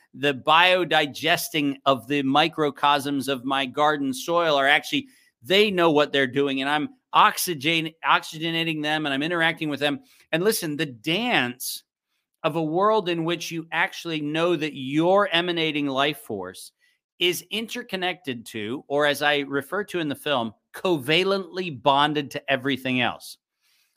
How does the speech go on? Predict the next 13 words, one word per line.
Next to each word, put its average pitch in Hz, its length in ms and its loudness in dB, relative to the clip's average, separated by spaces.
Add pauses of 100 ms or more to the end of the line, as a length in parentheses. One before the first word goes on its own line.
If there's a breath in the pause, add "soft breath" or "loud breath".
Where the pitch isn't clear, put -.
(140)
And, 170 180 -4
and 185 120 -2
let's 220 180 -2
unpack 170 420 -2
covalence 127 640 0
for 113 140 -6
a 107 60 -4
moment. 107 320 -6
What 208 160 -2
is 220 120 -6
a 165 60 -12
covalent 127 720 -4
bond? 101 360 -8